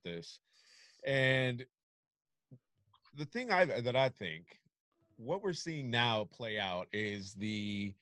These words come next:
manifestation of the nineties teenager that's grew, grown up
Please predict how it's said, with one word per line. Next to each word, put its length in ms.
manifestation 1000
of 160
the 100
nineties 960
teenager 720
that's 280
grew, 540
grown 320
up 160